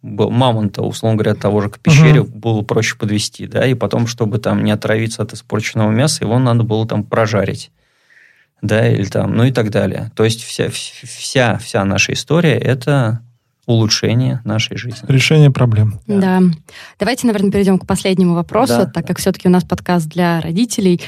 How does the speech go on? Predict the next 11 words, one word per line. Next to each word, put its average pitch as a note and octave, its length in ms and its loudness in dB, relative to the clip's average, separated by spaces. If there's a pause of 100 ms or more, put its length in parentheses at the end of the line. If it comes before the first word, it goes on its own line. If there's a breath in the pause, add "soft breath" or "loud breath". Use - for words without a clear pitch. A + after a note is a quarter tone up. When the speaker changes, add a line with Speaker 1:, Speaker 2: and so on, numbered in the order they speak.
(280 loud breath)
Speaker 3:
А, F3 300 2 (640)
можешь G3+ 460 2
сказать F3+ 440 0 (200)
топ-три F#3+ 800 0 (160)
твоих F3 260 -2
рекомендаций F3+ 640 2
для E3+ 160 0
школьника, F#3+ 680 -2
который, F#3 340 -6
например, F#3 420 0
очень G3 400 0